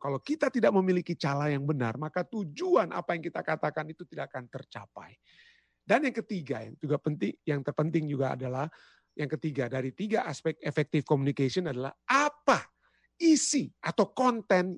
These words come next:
yang kita bicarakan. Jadi apa yang kita mau katakan? Amsal enam belas ayat dua puluh empat, perkataan yang menyenangkan, isi-isi yang menyenangkan adalah seperti sarang madu,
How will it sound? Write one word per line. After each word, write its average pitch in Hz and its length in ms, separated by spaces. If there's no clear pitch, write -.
yang 160 240
kita 143 320
bicarakan. 117 640
Jadi 202 160
apa 240 480
yang 143 80
kita 143 320
mau 147 160
katakan? 120 480
Amsal 165 400
enam 160 160
belas 156 160
ayat 151 160
dua 147 80
puluh 147 160
empat, 190 240
perkataan 170 480
yang 165 220
menyenangkan, 165 920
isi-isi 180 480
yang 156 160
menyenangkan 180 480
adalah 185 380
seperti 208 580
sarang 170 400
madu, 143 400